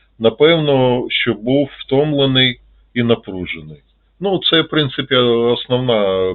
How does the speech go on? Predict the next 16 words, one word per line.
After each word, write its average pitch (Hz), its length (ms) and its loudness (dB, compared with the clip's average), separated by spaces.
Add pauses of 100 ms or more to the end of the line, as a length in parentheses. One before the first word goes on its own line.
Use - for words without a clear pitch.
причина. 160 520 -6
Е, - 60 -10 (1800)
я 113 180 4
був 113 280 2 (100)
виснажений. 131 800 0 (960)
І, 110 540 0 (1400)
е, 104 380 -8
для 113 160 -2
того, 131 260 0
щоб 135 260 -2
побачити, 135 720 0
треба, 127 420 -4 (880)
ну, 165 220 -2
відволіктися, 135 1000 -2 (680)
розслабитись. 123 1160 0 (320)
Ну, 208 300 4